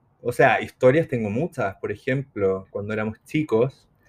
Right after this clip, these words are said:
mi abuela nos inventaba muchísimas cosas para mantenernos entretenidos.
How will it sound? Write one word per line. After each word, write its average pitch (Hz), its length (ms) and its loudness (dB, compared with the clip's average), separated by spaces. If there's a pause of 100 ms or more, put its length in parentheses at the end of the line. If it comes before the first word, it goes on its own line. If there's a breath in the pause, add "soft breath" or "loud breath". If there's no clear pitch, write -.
(360 soft breath)
mi 113 120 2
abuela 113 340 6
nos 113 160 0
inventaba 107 560 2
muchísimas 127 1000 2
cosas 131 440 0
para 127 200 2
mantenernos 117 520 -2
entretenidos. 117 680 -2